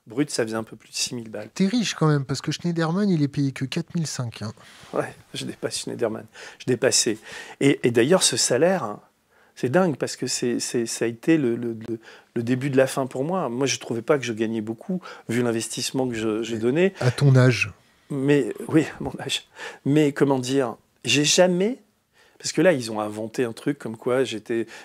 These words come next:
Speaker 1: j'aurais voulu demander des augmentations de salaire, et cetera. C'est, c'est, bon, j'ai, j'ai pas envie d'être chiant là-dessus, mais c'est très important. C'est, c'est à l'origine de toute la crise et de, et de tout ce bordel, et ça montre leur, leur obscurantisme. Et, et, et,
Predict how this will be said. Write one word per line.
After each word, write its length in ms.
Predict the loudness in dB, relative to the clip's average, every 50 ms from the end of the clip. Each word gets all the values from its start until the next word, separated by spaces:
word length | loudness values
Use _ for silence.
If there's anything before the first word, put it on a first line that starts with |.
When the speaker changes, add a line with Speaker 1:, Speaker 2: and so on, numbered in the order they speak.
| -18 _
Speaker 1:
j'aurais 260 | -10 -8 -4 -4 -4
voulu 220 | -4 -4 -6 -4 -4
demander 320 | -2 -2 -2 -2 -2 -2
des 180 | -2 -2 -4 -4
augmentations 520 | -4 -4 -6 -4 -4 -4 -4 -4 -6 -6
de 40 | -8
salaire, 360 | -4 -4 -2 -2 0 -2 -2
et 60 | -4
cetera. 380 | -6 -8 -10 -8 -8 -8 -8 -8 -10 -10 -12 -14 -10
C'est, 280 | -6 -2 0 0 0 2
c'est, 180 | 0 -2 -2
bon, 180 | -2 -4 -4 -4
j'ai, 180 | -2 -2 -2 -2
j'ai 140 | -2 -2 -2
pas 100 | 0 2
envie 140 | 2 2 4
d'être 180 | 2 2 2 2
chiant 200 | 2 2 4 4
là-dessus, 280 | 2 2 2 0 0
mais 60 | 0
c'est 340 | 0 0 0 -2 -4 -8 -12
très 220 | -2 0 2 2 2
important. 380 | 2 0 -2 0 0 0 -2 -2 -6 -12 -10 -6
C'est, 220 | -4 -2 0 2
c'est 220 | 4 4 4 4 4 4
à 80 | 4 6
l'origine 640 | 8 8 6 6 4 2 2 2 2 0 0 -4 -8 -10 -12 -10
de 220 | -8 -6 -4 -2 -4
toute 300 | -4 -4 -8 -6 -2 0
la 100 | -2 -2
crise 460 | 0 0 0 2 2 2 -2 -4 -10 -14 -20 -20 -20 -20 _ -8
et 120 | -8 -6
de, 120 | -6 -4 -6
et 60 | -4
de 120 | -4 -4 -6
tout 160 | -4 -4 -6
ce 80 | 0
bordel, 320 | 2 2 4 4 4 4 2
et 80 | 2 2
ça 220 | 2 2 2 2
montre 420 | 2 2 2 0 0 0 0 2 4
leur, 340 | 4 4 4 4 2 2 0 -6 -14 -16 -12 -4
leur 220 | 0 2 4 4 4
obscurantisme. 960 | 2 2 0 -4 -2 -2 0 0 0 -2 -2 -2 -4 -2 -2 -2 -4 -6 -8 -10 -16 -20 -20 -20 _ -4
Et, 100 | -2 -2
et, 760 | -2 -2 -2 -2 0 0 2 2 0 0 -2 -2 -4 -4 -4
et, 180 | -4 -6 -8